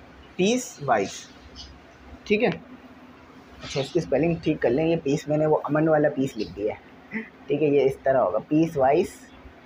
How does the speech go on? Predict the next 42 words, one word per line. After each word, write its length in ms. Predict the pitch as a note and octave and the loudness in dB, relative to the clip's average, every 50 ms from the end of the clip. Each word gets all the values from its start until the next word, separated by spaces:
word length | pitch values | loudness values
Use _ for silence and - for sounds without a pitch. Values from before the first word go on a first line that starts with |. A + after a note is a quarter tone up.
| - - - - - - - - - - - | -20 -20 -20 -20 -20 -20 -20 -20 -20 -6 -4
फंक्शन। 340 | B2 A#2+ A#2+ - - G#2 - - - - - - - - - | -4 -4 -2 -4 -6 -8 -8 -10 -14 -20 -20 -20 -18 -8 -8
अच्छा 180 | - - - C#3 | -4 -2 -2 -2
पीस 300 | - - A#3+ C4 C4 C4 | 2 2 2 2 4 4
वाइज 180 | C4+ C4+ C4+ B3+ | 4 4 4 4
फंक्शन 320 | B3 A3+ A3 B3 A#3+ A#3 | 2 2 2 2 2 4
क्या 100 | A#3 B3 | 6 6
होता 180 | A#3 G#3+ A3+ A3+ | 6 6 6 4
है 60 | G#3+ | 4
ज़रा 120 | A3 A3 | 6 6
ये 160 | G3 F3+ F3+ | 6 6 6
बता 220 | F3 D#3 B2+ G2+ F#2+ | 6 4 4 2 0
देता 220 | G2 G2 - - | -2 -4 -8 -8
हूँ। 60 | A#2+ - - - - - - - - - - - - - - - - - - - - - - - - - - - - | -10 -12 -14 -20 -20 -20 -20 -20 -20 -20 -20 -20 -20 -20 -20 -20 -20 -20 -20 -20 -20 -20 -20 -20 -20 -20 -20 -2 2
पीस 280 | A#3 B3 D4 D4 D4 C#4+ | 4 6 6 6 6 6
वाइज 220 | C#4+ C#4 C#4+ C4+ | 6 6 6 6
फंक्शन 340 | - A#3+ A3+ A3+ C4 C4 A#3+ | 4 4 4 6 6 6 6
आपके 200 | A3+ G#3+ - A#3 | 6 6 6 6
पास 480 | A3+ - A3 A3+ A#3+ C4 B3+ - - - - - - C4 | 6 8 8 8 8 6 4 0 -6 -14 -18 -2 0 0
एक 100 | C4 C4 - - - | 0 0 -4 2 6
ऐसा 260 | G#3+ G3+ G#3 - D4+ C#4+ | 8 8 8 8 6 6
फंक्शन 360 | C#4+ B3 A#3+ - C#4 A#3+ A3 | 6 4 4 4 6 6 6
होता 220 | G#3 - - A#3 A#3 | 6 6 8 8 8
है 180 | G#3 G#3 A3 F3+ | 8 6 6 4
जिसके 280 | G3+ G3+ - - A#3+ | 2 0 2 2 2
अंदर 220 | A#3 G#3 G#3 G#3+ G#3+ | 4 4 4 4 2
ना 100 | B3 B3 - - F#3+ | 2 2 2 4 2
आपको 400 | F#3 F#3 - - - A3+ A3 A3 A#3 B3 B3+ - - - - - | 2 2 2 2 4 6 8 8 8 6 4 2 -2 -6 -4 -2
इस 140 | A3 A3 - | -2 2 4
तरह 160 | B3 A#3+ A#3+ | 4 4 4
से 140 | A3 - G#3+ | 4 4 2
लिख 160 | G3 F3 - | 2 2 2
के 100 | - G3 | 2 4
दिया 200 | E3+ E3 D#3+ D#3 C#3 | 6 6 6 6 4
जाता 260 | C3+ A#2+ - D#3+ G#2+ | 4 2 0 -2 -4
है 200 | G#2+ - - - - - - - - - - | -8 -8 -12 -18 -20 -20 -20 -20 -20 -2 2
कि 120 | G3+ F#3+ G3+ | 4 6 6
उसमें 280 | G#3+ G3 - A3 A3 | 6 4 4 6 6
वो 100 | A3 A3+ | 8 8
कह 160 | A#3 A3+ A3 A3 | 8 8 6 6
देते 200 | A#3 A#3+ A#3 A#3 | 6 6 4 4
हैं 80 | A3 | 4
कि 100 | A3 A3 | 4 4